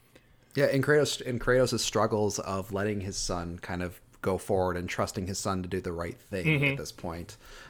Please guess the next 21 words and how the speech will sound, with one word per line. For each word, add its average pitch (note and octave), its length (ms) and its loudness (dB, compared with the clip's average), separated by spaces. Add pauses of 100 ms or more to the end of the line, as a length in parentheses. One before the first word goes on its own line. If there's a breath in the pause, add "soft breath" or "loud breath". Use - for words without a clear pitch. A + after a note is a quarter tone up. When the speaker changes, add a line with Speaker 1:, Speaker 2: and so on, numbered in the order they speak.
(120 loud breath)
Speaker 1:
Um, E2+ 340 -6
I G#2 100 -2
really A2 300 4
like G2+ 180 0
that G2+ 100 -6
the F#2+ 60 -4
game, F#2+ 440 -4 (160)
a-, B2+ 60 -2
again, C3 420 2
I A2+ 80 -2
think A#2+ 160 -2
twenty A2 180 -2
eighteen G#2 220 -4
was F#2 140 -8
really, G2 200 -2
really F#2 180 -2
strong, F2+ 320 -4
the F2 120 -6
interpersonal F2 500 -6
relationship F2 500 -6
between E2+ 420 -6